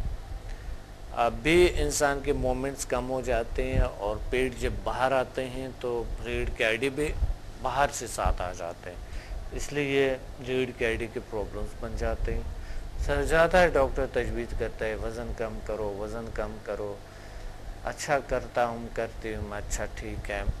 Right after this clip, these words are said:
वज़न बस अब उन्होंने इरादा कर ले, उन्होंने वज़न कम करना है, लेकिन वज़न जो है ना वो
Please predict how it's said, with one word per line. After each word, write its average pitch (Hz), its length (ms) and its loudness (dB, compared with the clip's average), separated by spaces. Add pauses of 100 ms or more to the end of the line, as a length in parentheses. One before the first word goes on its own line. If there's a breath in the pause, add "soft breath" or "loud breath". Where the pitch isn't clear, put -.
वज़न 120 380 -2
बस 120 220 0
अब 113 200 2
उन्होंने 120 440 -4
इरादा 113 420 4
कर 110 220 0
ले, 104 220 -2
उन्होंने 107 340 -4
वज़न 104 320 -4 (140)
कम 104 120 -2 (140)
करना 95 240 -2
है, 92 80 -10 (920 loud breath)
लेकिन 143 460 4
वज़न 151 500 4
जो 143 140 0
है 139 120 4
ना 139 140 2
वो 131 380 2